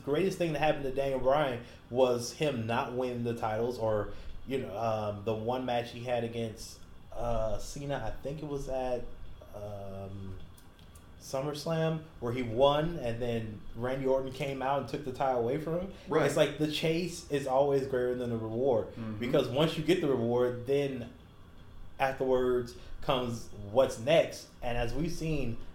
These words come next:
Speaker 1: the W W E is not really good at what ne-, what's next. See, the New Day.
Speaker 2: Yeah. Who, by the way, <coughs> hosting WrestleMania this
Speaker 1: Mm-hmm.
Speaker 2: year. We didn't even talk about that.
Speaker 1: I'm not sure what there is to talk about. I mean,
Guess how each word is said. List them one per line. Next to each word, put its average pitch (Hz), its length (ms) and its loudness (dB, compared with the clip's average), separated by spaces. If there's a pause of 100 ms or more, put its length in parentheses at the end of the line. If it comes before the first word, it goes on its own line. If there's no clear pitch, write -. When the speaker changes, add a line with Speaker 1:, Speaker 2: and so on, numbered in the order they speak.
(160)
Speaker 1:
the 123 100 -2
W 151 260 6
W 175 200 2
E 180 300 -2
is 151 120 -2
not 175 360 -2
really 226 200 4
good 196 220 2
at 139 120 4
what 127 380 -2
ne-, 127 260 -2 (160)
what's 143 220 0
next. 107 360 0 (240)
See, 123 380 -6
the 160 120 2
New 208 180 4
Day. 98 300 0 (600)
Speaker 2:
Yeah. 123 300 -2 (1300)
Who, 208 160 0
by 143 160 8
the 123 100 4
way, 120 220 8 (420)
<coughs> - 0 - (460)
hosting 170 380 6
WrestleMania 107 640 0
this 104 180 -2
Speaker 1:
Mm-hmm. 104 80 -2
Speaker 2:
year. 90 140 -2 (760)
We 127 80 -10
didn't 117 140 -6
even 107 60 -6
talk 110 220 -6
about - 220 -6
that. - 240 -6 (600)
Speaker 1:
I'm 139 60 -12
not 151 140 -4
sure 123 140 -4
what 117 180 -2
there 117 220 2
is 107 80 -4
to - 140 -4
talk 147 260 2
about. 98 340 -2
I 101 80 -6
mean, 98 300 -8